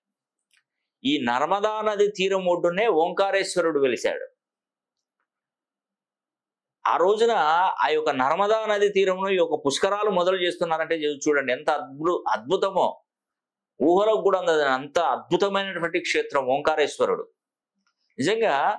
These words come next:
ఈ యొక్క ఓంకారేశ్వరుడు వెలిసినటువంటి ఆ యొక్క నర్మదా నది తీరం ఒడ్డున ఆ-, అక్కడ మనం నర్మదా నది పుష్కరాలు మొదలవుతున్నాయంటే ఇది మా-, మహా గొప్ప వేళా విశేషం. ఈ లక్ష్మీ కుబేర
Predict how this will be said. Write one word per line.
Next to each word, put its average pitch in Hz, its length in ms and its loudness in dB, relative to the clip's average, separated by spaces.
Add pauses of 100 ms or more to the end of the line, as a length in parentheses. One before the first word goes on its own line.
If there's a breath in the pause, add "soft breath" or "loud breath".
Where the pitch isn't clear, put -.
(280 soft breath)
ఈ 117 100 0
యొక్క 160 200 0 (720)
ఓంకారేశ్వరుడు 202 1000 2 (200)
వెలిసినటువంటి 180 720 -2 (440 loud breath)
ఆ 117 160 2
యొక్క 143 220 0 (260)
నర్మదా 196 420 0 (100)
నది 196 260 0
తీరం 185 380 0
ఒడ్డున 170 220 -2 (300)
ఆ-, 131 260 2 (120)
అక్కడ 185 200 -2 (220)
మనం 151 160 0 (440 loud breath)
నర్మదా 180 400 0
నది 214 280 0
పుష్కరాలు 196 480 0
మొదలవుతున్నాయంటే 160 680 -2
ఇది 143 200 -2
మా-, 139 280 2
మహా 143 240 2 (200)
గొప్ప 139 180 -2 (120)
వేళా 123 280 2
విశేషం. - 360 -12 (920)
ఈ 135 60 -4 (140)
లక్ష్మీ 202 400 -2
కుబేర 208 320 2